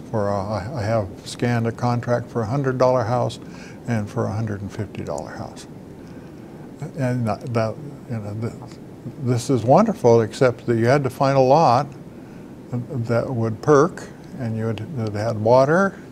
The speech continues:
and electricity and build a foundation. So it was, uh, it was, uh, still a challenge.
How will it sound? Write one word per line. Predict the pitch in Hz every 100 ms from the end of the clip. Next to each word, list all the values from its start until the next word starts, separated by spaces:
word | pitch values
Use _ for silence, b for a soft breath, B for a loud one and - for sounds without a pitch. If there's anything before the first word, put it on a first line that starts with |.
| -
and | 113 110 107 107 104 107 - B B -
electricity | 117 120 - 160 156 143 127 131 123 B B B B -
and | 113 110
build | 113 120
a | 107
foundation. | 127 120 120 135 - - -
So | - 110
it | 110 107
was, | 110 113 -
uh, | 107 117 101 117 - - B B B B B B -
it | 123
was, | 135 117 117 -
uh, | 117 113
still | - - 156 143
a |
challenge. | 123 131 127 - 131 -